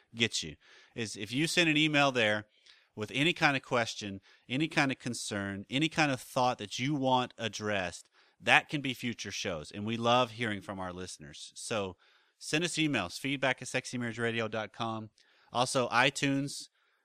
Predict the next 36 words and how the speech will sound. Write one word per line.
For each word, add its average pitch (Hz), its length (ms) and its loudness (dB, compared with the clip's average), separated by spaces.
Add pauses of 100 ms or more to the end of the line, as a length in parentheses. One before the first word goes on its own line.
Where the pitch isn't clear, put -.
(120)
getting 127 220 0
on 123 120 2
there, 123 220 4
leaving 127 320 0
reviews, 120 680 -2
leaving 120 260 -2
comments, 127 600 -2
that 117 200 0
helps 120 320 -6
us 120 140 -6
climb 120 320 -2
the 117 80 -10
charts. 117 400 -6
That 113 240 -6
helps, 127 480 -12
that 123 160 0
spreads 131 420 0
the 127 80 -2
word, 113 440 2 (440)
broadens 123 480 2
the 110 160 -6
audience, 101 520 -2
and 101 140 -8
that's, 117 360 0
that's 131 240 0
what 120 120 -4
we're 110 120 -4
trying 98 260 -2
to 85 80 -12
do, 87 180 -8
is 87 120 -8
get 135 220 -4
this - 200 -6
message 104 380 -4
out 85 260 -2 (460)
that 104 320 -2